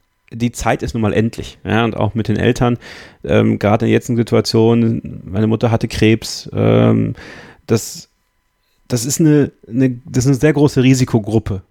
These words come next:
äh, meine beiden Eltern. Und, ähm, da habe ich schon Sorge, dass die das bekommen und dann, dann, dann warst du nicht mehr zu Hause.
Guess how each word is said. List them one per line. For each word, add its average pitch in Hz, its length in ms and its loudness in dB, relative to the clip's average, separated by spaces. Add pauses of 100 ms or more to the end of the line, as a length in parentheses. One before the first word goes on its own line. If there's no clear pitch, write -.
(160)
äh, 101 140 -8
meine 101 240 -2
beiden 95 300 0
Eltern. 85 400 -6
Und, 95 420 -6
ähm, 98 300 0 (600)
da 101 120 -2
habe 123 140 2
ich 127 60 -4
schon 165 200 2
Sorge, 117 280 2
dass 98 160 2
die 107 120 -2
das 101 140 0
bekommen 98 380 -4
und 92 300 -8
dann, 98 320 -2
dann, 98 220 -2
dann 101 180 -2
warst 107 220 0
du 139 40 -2
nicht 117 140 -2
mehr 117 80 -2
zu 107 160 -4
Hause. 104 320 -2